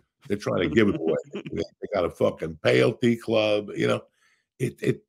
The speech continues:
Speaker 1: life comes and goes, you know. It's too fucking confusing sometimes. That's why you go, "What the fuck happened?"
Speaker 2: You know what burger I do miss from L A? The Habit was pretty good. I liked The Habit.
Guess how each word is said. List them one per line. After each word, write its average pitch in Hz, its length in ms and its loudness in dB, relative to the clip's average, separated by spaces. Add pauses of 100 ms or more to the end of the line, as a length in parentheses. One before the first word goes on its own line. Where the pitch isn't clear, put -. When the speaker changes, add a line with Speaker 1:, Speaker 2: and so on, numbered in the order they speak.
Speaker 1:
life 147 320 0
comes 156 280 0
and 139 140 0
goes, - 480 -6
you 90 100 -4
know. 92 240 -4 (640)
It's - 200 -10
too 139 120 4
fucking 131 400 0
confusing 107 540 2
sometimes. 80 560 -4
That's 95 220 -6
why 107 140 0
you 104 140 2
go, 92 140 0
"What 175 240 0
the 131 100 -8
fuck 151 280 -12
happened?" 170 400 -12 (600)
Speaker 2:
You 139 120 -6
know 156 80 2
what 214 160 0
burger 170 280 -2
I 160 100 -2
do 139 180 -4
miss 165 180 -6
from 165 200 -10
L 165 220 -8
A? 180 220 -8 (480)
The 135 160 -8
Habit 131 480 -4
was 127 140 -10
pretty 127 260 -8
good. 101 300 -12
I - 140 -4
liked 151 240 -4
The 123 100 -8
Habit. 123 360 -12